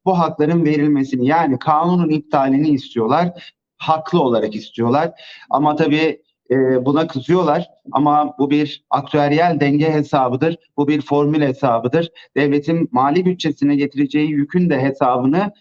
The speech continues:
yapıyor tabii ki Çalışma Bakanlığı ve Maliye Bakanlığı kurmayları. Burada ortada bir prim gün sayısı formülünde mi buluşulacak? Yani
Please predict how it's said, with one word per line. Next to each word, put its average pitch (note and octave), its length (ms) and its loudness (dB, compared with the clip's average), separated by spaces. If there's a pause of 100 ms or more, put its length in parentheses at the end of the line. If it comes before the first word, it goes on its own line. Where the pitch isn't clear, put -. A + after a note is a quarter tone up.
(160)
yapıyor F3 380 0
tabii B2 240 0
ki F3+ 120 -4
Çalışma D3 420 0
Bakanlığı B2+ 520 0
ve D3+ 120 2
Maliye D3 380 2
Bakanlığı D3 460 0
kurmayları. E3 680 0 (600)
Burada F3 640 0 (200)
ortada E3+ 840 0
bir F3 220 0
prim F3+ 320 0
gün F3+ 160 2
sayısı E3 400 -2
formülünde C#3+ 600 0
mi C3+ 300 0
buluşulacak? C#3+ 720 0 (300)
Yani C#3 560 0